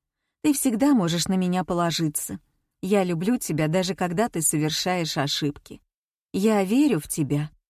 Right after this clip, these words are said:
Утешение с помощью слов. «Мне жаль, что тебе приходится проходить через это.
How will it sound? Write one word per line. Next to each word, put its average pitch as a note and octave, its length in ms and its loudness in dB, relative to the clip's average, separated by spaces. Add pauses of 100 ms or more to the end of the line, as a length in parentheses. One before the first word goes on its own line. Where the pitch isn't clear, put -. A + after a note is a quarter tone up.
(1300)
Утешение C4 680 4
с - 100 0
помощью G#3 540 0
слов. D3 540 -2 (400)
«Мне A#3 260 4
жаль, A3 260 0
что E3 220 -4
тебе D#3+ 240 0
приходится F3+ 640 -4
проходить F3 560 -2
через E3 380 -2
это. D3+ 340 -2